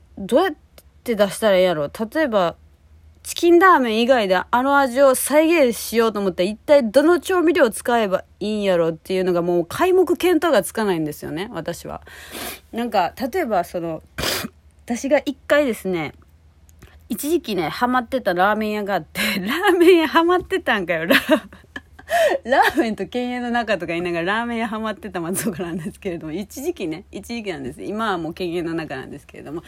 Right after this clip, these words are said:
アフリっていうラーメン屋があったんですよ。まあ、今もありますけど、三茶とか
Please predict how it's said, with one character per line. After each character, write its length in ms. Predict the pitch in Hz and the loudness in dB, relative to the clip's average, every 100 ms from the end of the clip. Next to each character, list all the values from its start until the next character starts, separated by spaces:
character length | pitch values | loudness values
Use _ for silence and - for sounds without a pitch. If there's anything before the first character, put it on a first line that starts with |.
| - - - | -16 -16 -6
ア 140 | 254 | -6
フ 160 | 349 240 | -4 -6
リ 140 | 180 | -6
っ 20 | |
て 120 | - 156 | -6 -6
い 400 | 165 202 220 151 | -4 -2 -2 -4
う 40 | |
ラ 200 | 160 165 | -6 -6
ー 20 | |
メ 120 | 170 | -6
ン 20 | 165 | -6
屋 80 | |
が 120 | 156 139 | -8 -10
あ 40 | |
っ 40 | |
た 220 | - 202 196 | -8 -6 -4
ん 80 | |
で 80 | 139 | -6
す 180 | - - | -10 -6
よ。 220 | 180 - - - - | -4 -4 -10 -20 -16
ま 120 | - - | -14 -8
あ、 60 | |
今 260 | 175 202 220 | -6 -6 -6
も 120 | 170 | -4
あ 60 | 165 | -4
り 120 | 202 | -4
ま 140 | 214 | -6
す 100 | 220 | -8
け 120 | 170 | -10
ど、 200 | 139 135 | -8 -8
三 240 | - 160 151 | -8 -10 -8
茶 140 | 160 | -10
と 140 | 147 - | -12 -10
か 300 | 123 127 | -8 -8